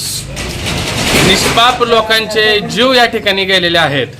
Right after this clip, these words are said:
ही जी काय हानी झालेली आहे, ही हानी कधीच भरून निघणार नाही. मी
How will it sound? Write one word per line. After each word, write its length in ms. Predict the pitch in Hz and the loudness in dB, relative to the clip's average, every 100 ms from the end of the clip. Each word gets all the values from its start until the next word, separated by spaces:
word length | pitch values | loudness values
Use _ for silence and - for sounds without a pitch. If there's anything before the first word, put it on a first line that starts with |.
| - - - - - - - 175 | -20 -20 -20 -20 -20 -18 -10 -2
ही 160 | 220 | 0
जी 360 | 220 240 240 240 | 2 2 2 0
काय 220 | 240 226 | 0 2
हानी 300 | 190 196 220 | 2 0 0
झालेली 380 | 226 208 202 208 | 2 2 0 2
आहे, 420 | 202 196 196 202 | 4 4 2 0
ही 160 | 180 190 | 0 2
हानी 360 | 185 190 196 | 2 0 -4
कधीच 420 | 190 175 165 220 | -4 -6 -4 -4
भरून 300 | 190 185 185 | -2 -2 -2
निघणार 340 | 190 170 160 160 | -4 -4 -2 -2
नाही. 340 | 165 139 120 - - - - - - - - - - - - - | -2 -4 -6 -12 -18 -20 -20 -20 -20 -20 -20 -20 -20 -20 -20 -4
मी 440 | 170 202 220 220 | 0 2 0 -2